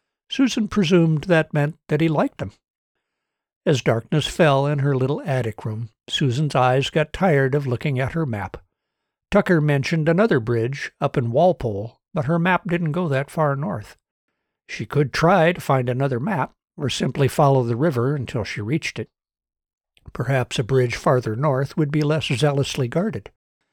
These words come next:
She wondered if she was too focused on bridges. What if she made a raft or found a canoe and crossed in some unwatched stretch of river? The stories of soldiers shooting people in the river sounded like urban legends.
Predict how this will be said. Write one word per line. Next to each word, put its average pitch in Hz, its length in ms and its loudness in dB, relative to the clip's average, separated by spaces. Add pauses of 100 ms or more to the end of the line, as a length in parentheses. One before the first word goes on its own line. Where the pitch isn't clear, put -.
(300)
She - 140 -2
wondered 285 420 0
if 190 140 2
she - 180 -4
was 214 200 -4
too - 180 2
focused - 480 0
on 135 200 2
bridges. 123 580 -2 (400)
What 113 180 -4
if 120 100 -6
she - 180 -2
made 139 260 2
a 151 40 0
raft 180 560 -4 (140)
or 117 200 -4
found 123 380 -4
a 131 40 -2
canoe 185 460 -2 (460)
and 117 140 -8
crossed 131 440 -2
in 123 120 -4
some 143 420 -2
unwatched 143 600 -2
stretch - 360 -2
of 151 200 0
river? 262 320 -4 (760)
The 120 80 -4
stories 127 440 0
of 113 140 -6
soldiers 127 540 0
shooting 147 400 0
people 143 340 -2
in 131 120 -2
the 110 80 -6
river 120 380 0 (320)
sounded 170 360 0
like 110 200 -4
urban 123 380 0
legends. 113 500 -4